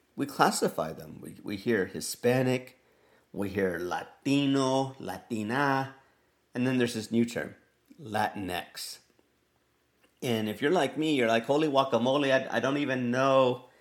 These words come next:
what, what that is, but, oh, is that what I'm supposed to be calling?" Well, let's break it down, because let's really define how we should approach this demographic. So yes, we already named three.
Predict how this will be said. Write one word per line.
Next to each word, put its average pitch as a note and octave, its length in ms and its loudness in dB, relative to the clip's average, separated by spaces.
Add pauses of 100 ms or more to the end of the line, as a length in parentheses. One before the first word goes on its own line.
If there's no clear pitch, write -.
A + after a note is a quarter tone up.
(280)
what, - 380 4
what B2 200 2
that D#3+ 200 6
is, A2 300 0
but, G#2 240 2
oh, G2 300 0 (120)
is A#2+ 140 -4
that - 180 6
what C3 140 0
I'm D#3+ 80 4
supposed D#3 280 -2
to - 60 -12
be - 120 -6
calling?" - 500 -6 (920)
Well, - 140 0
let's A#3+ 140 6
break G#3 240 4
it E3+ 100 0
down, A#2+ 200 0 (680)
because B2 480 0
let's E3 200 2
really E3+ 200 2
define A#2 640 0 (1400)
how C#3+ 220 4
we C3 140 4
should A#2 260 -2
approach F#2+ 580 -2
this F2+ 160 -4
demographic. D#2+ 640 -8 (1200)
So B2 240 0
yes, G#2+ 320 -2
we A#2 100 0
already C#3+ 220 2
named C3+ 260 0
three. G#2+ 300 -4